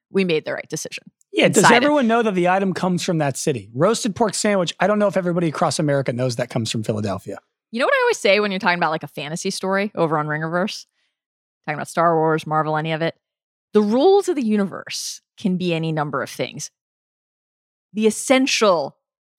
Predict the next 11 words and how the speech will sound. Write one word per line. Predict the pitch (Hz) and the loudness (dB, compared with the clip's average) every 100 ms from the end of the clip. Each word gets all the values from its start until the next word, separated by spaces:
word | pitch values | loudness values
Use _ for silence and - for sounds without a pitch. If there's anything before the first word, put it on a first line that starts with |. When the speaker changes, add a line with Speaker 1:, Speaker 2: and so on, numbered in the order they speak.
| - | 2
Speaker 1:
thing | 214 160 - _ _ - | 2 2 -6 _ _ 0
is | 185 | 0
establishing | 196 - - - 190 165 170 160 - - - _ - | 0 -4 -8 -2 2 4 2 -2 -8 -10 -16 _ -8
the | 170 | -4
rules | 160 151 | -4 -6
of | 131 | -8
the | - | -12
universe | 135 - 113 - - - _ | -14 -14 -16 -12 -10 -10 _
for | - 190 | 0 2
the | 147 | 2
audience | 98 - - - | -2 -6 -14 -18